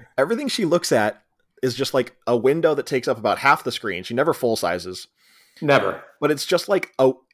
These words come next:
Speaker 1: it, it's a, it's a text box. That all it, it's like the Notepad app.
Speaker 2: Right.
Speaker 1: They just used, pulled up the Notepad app and wrote a newspaper article, and they were like, "Yeah, that works."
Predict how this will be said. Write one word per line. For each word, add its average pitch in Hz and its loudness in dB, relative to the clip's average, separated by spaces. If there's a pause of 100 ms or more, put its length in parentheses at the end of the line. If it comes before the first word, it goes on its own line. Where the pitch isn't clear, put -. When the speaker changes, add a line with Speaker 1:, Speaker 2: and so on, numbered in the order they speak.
(140)
Speaker 1:
it, 156 -8 (540)
it's 180 2
a, 170 2
it's 185 0
a - 2
text - -2
box. - -8
That 170 0
all 233 4
it, 131 2
it's 160 -2
like 165 2
the 165 4
Notepad 127 2
app. 92 -4 (680)
Speaker 2:
Right. - 6
Speaker 1:
They 170 4
just 196 0
used, 175 -2 (160)
pulled - 2
up 202 2
the 185 2
Notepad 165 4
app 117 2 (200)
and 123 0
wrote 131 4
a 123 0
newspaper 123 0
article, 101 2
and 98 -2
they 107 0
were 110 2
like, 139 -2
"Yeah, - -2
that 139 4
works." 104 0